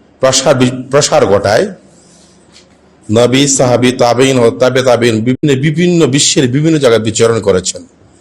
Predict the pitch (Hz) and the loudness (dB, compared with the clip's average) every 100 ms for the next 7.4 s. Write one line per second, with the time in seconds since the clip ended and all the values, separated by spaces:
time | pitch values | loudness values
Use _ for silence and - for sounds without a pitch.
0 | _ _ _ _ _ _ - - 156 214 | _ _ _ _ _ _ -4 0 4 4
1 | 202 190 202 156 151 190 165 127 143 - | 4 0 -4 -2 2 2 2 0 2 2
2 | 123 110 135 127 - 151 165 180 180 - | 2 2 2 0 0 0 2 0 -2 -12
3 | - - _ _ - 131 135 139 135 - | -20 -20 _ _ -6 -4 0 2 2 -2
4 | - - 151 151 156 160 147 131 147 160 | -6 -2 0 0 0 0 0 0 0 2
5 | 170 147 127 117 98 113 113 113 117 104 | 2 2 2 0 0 0 2 2 2 -2
6 | 127 135 123 113 110 101 - 139 160 - | -2 -2 0 0 0 -4 -4 0 0 0
7 | 104 87 - | -2 -2 -8